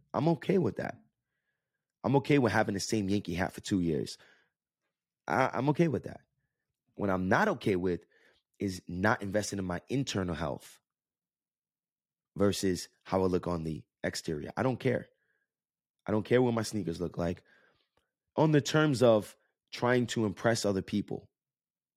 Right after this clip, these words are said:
or trying to feel like I'm good enough, because the more stress that you're in and the more root chakra you're in and the more reptilian brain that you're in,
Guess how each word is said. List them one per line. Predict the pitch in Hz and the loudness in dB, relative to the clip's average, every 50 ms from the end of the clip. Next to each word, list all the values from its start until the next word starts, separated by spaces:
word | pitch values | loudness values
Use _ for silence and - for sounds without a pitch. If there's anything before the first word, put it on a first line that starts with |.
| _ _ _ _ _ _ _ _ _ _ | _ _ _ _ _ _ _ _ _ _
or | - 113 110 | 2 2 2
trying | 104 - - 117 120 113 113 104 | 2 0 0 0 0 0 -2 -4
to | - - | -6 -8
feel | 101 - - - 135 131 123 113 110 | -8 -10 -2 2 6 6 6 6 6
like | 104 101 101 95 - | 4 2 2 0 -2
I'm | 98 101 101 | -4 -4 -6
good | 90 85 123 127 120 | -2 2 2 4 4
enough, | 113 92 85 65 - - - - - _ _ | 2 0 -2 -6 -8 -12 -18 -20 -20 _ _
because | - - - 95 82 | -16 -6 -4 -4 -2
the | - 85 | 0 0
more | 82 82 80 82 85 107 | -2 0 2 4 4 4
stress | 113 - - - 151 147 - | 4 2 2 2 2 4 4
that | - 143 143 | 2 2 2
you're | 151 147 123 | 2 0 0
in | 104 95 101 - - - - _ | -2 -2 -4 -8 -12 -18 -20 _
and | - 85 | -10 -8
the | 85 | -6
more | 80 80 82 92 101 110 | -4 -2 2 4 4 4
root | 107 113 123 107 | 4 4 2 2
chakra | - 123 110 113 - 117 | 2 2 2 2 0 -2
you're | 117 110 104 | -2 0 0
in | 98 95 90 | 0 -2 -2
and | 90 87 | -2 -4
the | 85 | -4
more | 80 87 95 98 | -2 -2 0 2
reptilian | 92 104 - - - 113 107 107 104 101 | 2 2 0 0 -4 -4 -2 -2 -2 -2
brain | 95 107 107 107 | -2 -2 -2 -2
that | 110 104 | -4 -4
you're | 104 107 113 | -4 -4 -4
in, | 120 117 | -4 -6